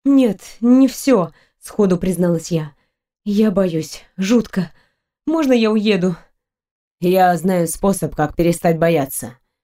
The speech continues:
«Какой?» «Надо переключиться». «Как, например?» «Вот так». Василиск одной рукой обнял меня за талию,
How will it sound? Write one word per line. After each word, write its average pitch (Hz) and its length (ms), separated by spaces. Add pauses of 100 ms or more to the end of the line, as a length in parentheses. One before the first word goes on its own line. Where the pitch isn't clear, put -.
(300)
«Какой?» 285 480 (640)
«Надо 180 400
переключиться». 175 800 (760)
«Как, 339 260
например?» 208 560 (800)
«Вот 196 420 (100)
так». - 500 (640)
Василиск 220 640
одной 214 360
рукой 208 540 (200)
обнял 175 420
меня 190 300
за 175 120
талию, 175 540